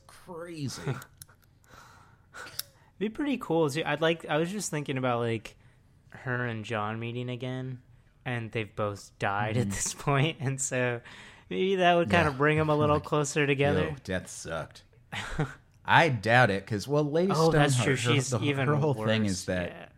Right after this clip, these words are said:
Speaker 2: Yeah. Okay.
Speaker 1: Yeah, she comes back and, like, an-, any of the warmth in her is gone. She's not necessarily evil. She's just only concerned with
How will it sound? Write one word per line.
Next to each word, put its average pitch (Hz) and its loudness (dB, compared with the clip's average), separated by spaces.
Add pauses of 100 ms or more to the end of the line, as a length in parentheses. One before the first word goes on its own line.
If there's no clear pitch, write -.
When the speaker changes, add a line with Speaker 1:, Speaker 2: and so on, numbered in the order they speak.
(320)
Speaker 2:
Yeah. 190 -16
Okay. - -20 (220)
Speaker 1:
Yeah, 95 -2
she - -6
comes 127 0
back 113 2
and, 104 0
like, 95 -4
an-, 104 -6
any 107 -4
of 92 -6
the 90 -4
warmth 90 -6
in 87 -6
her 85 -8
is 80 -10
gone. 87 -6
She's 90 -8
not 107 -4
necessarily 92 -6
evil. 95 -2
She's 92 -8
just 92 -10
only 92 -2
concerned 90 -6
with 80 -16